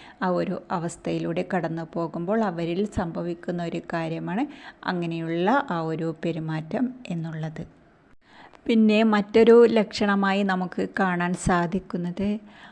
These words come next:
അവർ നിങ്ങളോട് ഏത് കാര്യവും എന്ത് കാര്യവും അവർ ഓപ്പണായി സംസാരിക്കും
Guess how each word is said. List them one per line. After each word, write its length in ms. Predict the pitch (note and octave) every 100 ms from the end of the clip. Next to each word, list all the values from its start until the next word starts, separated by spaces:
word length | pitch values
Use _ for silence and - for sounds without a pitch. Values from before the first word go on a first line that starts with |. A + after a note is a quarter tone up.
| -
അവർ 260 | - C4+ C#4+ C#4
നിങ്ങളോട് 480 | B3 G#3+ G#3 G#3+ G#3+ G#3+ -
ഏത് 340 | G#3+ G#3 G#3 G#3+ G#3+
കാര്യവും 520 | G3 F3+ F3 E3+ F#3 F#3+
എന്ത് 240 | F3+ F#3 F#3
കാര്യവും 460 | F3 F3+ F3+ G3+ G#3
അവർ 200 | F3+ F3 G3+ - -
ഓപ്പണായി 520 | E3+ E3 F#3 E3+ F3 - -
സംസാരിക്കും 800 | F3+ D#3+ - F3 E3 - -